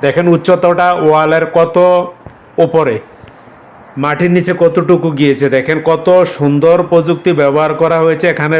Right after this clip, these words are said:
রয়েছে দেখেন বিভিন্ন এয়ারটেল কোম্পানির টেলিভিশন, অসাধারণ।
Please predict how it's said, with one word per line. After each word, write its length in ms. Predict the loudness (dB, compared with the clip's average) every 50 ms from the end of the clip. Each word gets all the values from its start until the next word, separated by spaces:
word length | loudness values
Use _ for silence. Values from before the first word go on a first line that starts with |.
| 2 2
রয়েছে 300 | 2 2 2 0 -2 -2 -2 -2 -6 -10 -20 -20 -20 -20 -10 -4
দেখেন 240 | -4 -2 -2 -2 -4 -4 -6 -8 -4 -2
বিভিন্ন 280 | 0 0 0 0 0 0 -2 -2
এয়ারটেল 300 | -2 -2 0 0 -2 -2 -2 -2 -2
কোম্পানির 500 | -2 -2 -2 -2 -4 -2 0 -2 -2 -2 -2 -2
টেলিভিশন, 440 | 0 0 2 0 0 -2 -2 -4 -4 -2 -2
অসাধারণ। 420 | -2 -2 -2 -2 -2 -2 -4 -4